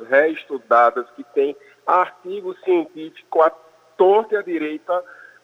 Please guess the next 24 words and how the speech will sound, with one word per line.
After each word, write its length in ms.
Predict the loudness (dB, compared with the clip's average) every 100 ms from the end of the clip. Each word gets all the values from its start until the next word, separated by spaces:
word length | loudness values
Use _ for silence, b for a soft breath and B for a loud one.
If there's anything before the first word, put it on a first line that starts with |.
| 0
aí 280 | 4 4 4
na, 120 | 0
na, 380 | 0 -2 0 -2
na, 260 | -2 -4
nas 220 | -4 -6
plataformas 640 | -2 -2 -4 -6 -6 -6 -10
de 80 | -10
pesquisa. 720 | -12 -12 _ -16 -4 -4 -4 _ _ b b _
Então, 360 | -8 2 2 2
o 80 | -6
que 160 | -2 -2
eu 60 |
queria 280 | -2 -4 -4
dizer, 840 | -4 -10 -6 2 2 2 -6 _ _
o 60 | -8
que 140 | -4
eu 60 | -4
preciso 540 | -6 -10 -8 -8 -8
dizer 460 | -12 -6 0 0 0
é 120 | -4
que 140 | -2
essas 240 | -4 -4 0
medicações, 960 | 0 0 -2 -4 -2 2 4 4 0 -8 _ B B B _
elas, 460 | 2 2 4 2 0